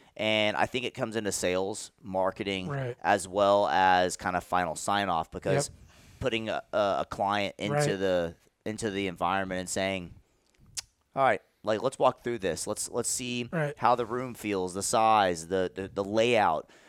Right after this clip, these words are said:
Speaker 1: the benefit of that layout." Um,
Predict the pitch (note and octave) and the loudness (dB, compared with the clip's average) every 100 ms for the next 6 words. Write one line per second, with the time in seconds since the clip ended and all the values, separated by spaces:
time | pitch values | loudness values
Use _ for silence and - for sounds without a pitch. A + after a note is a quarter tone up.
0 | _ G2 F#2 B2 B2+ B2 A2 G2 E2 F2+ | _ -6 0 2 0 -2 0 2 2 2
1 | F2 F2 D#2+ D2 _ _ _ - G2 G2 | 2 2 0 -2 _ _ _ 0 4 4
2 | F#2+ F2+ E2+ | 2 -2 -10